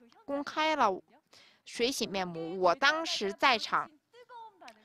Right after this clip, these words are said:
当时反应是特别特别激烈的。所以呢，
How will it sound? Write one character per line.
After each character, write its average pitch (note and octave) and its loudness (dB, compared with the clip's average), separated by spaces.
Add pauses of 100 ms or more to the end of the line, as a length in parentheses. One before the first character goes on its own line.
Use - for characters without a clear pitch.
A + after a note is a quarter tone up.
(580)
当 C#4+ 6
时 G#3 0
反 F#3+ 4
应 A3+ -6
是 F#3+ -6
特 - -2
别 F#3 0
特 - -10
别 E3+ -6
激 A#3 -8
烈 A#3+ -2
的。 E3+ -2 (1120)
所 A3+ 2
以 A#3 -2
呢， A3+ 0